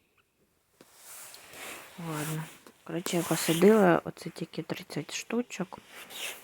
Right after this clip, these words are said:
Зараз, а,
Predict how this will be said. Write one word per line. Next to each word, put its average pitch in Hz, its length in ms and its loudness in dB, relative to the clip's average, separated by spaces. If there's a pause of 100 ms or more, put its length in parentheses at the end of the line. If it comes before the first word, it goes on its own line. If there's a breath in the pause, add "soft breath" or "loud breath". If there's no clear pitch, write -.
(640)
Зараз, 160 800 4 (2250)
а, 165 320 0